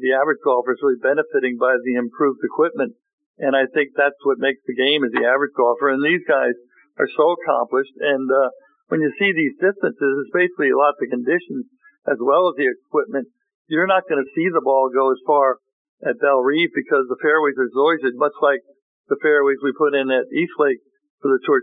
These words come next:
Championship. And, uh, you, you, the ball just will not go as far on the Zoysia as it does, uh, on the fescue grass of, of the British Open or the, the Poa annua and the fescue and the, at, at Shinnecock Hills.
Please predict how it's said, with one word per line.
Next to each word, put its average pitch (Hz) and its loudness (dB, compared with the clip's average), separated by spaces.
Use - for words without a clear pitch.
Championship. 151 -2
And, 135 -2
uh, 127 2
you, 165 -4
you, - -
the 147 0
ball 160 2
just 147 -4
will 170 0
not 151 -2
go 139 2
as 127 -4
far 143 2
on 135 -4
the 131 -4
Zoysia 147 0
as 143 0
it 131 -2
does, 135 2
uh, 127 0
on 139 0
the 127 0
fescue 160 0
grass 127 0
of, 127 0
of 131 -2
the 120 -12
British 135 -2
Open 131 0
or 135 2
the, 123 2
the 147 -2
Poa 143 2
annua 143 0
and 131 -6
the 123 -2
fescue 135 0
and 123 -4
the, 120 -4
at, 135 0
at 127 0
Shinnecock 131 -2
Hills. 165 0